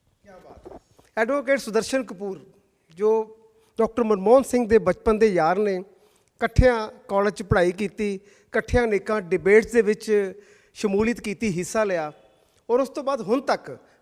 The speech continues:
ਲਗਾਤਾਰ in touch ਰਹੇ। ਡਾਕਟਰ ਮਨਮੋਹਨ ਸਿੰਘ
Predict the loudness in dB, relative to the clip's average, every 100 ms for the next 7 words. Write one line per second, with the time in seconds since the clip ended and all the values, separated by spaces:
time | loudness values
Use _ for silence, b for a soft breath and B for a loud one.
0 | 0 2 4 2 2 0 0 -2 -2 0
1 | 0 0 0 0 -2 -6 -20 _ _ _
2 | -6 -4 -2 -2 2 2 2 0 -2 -4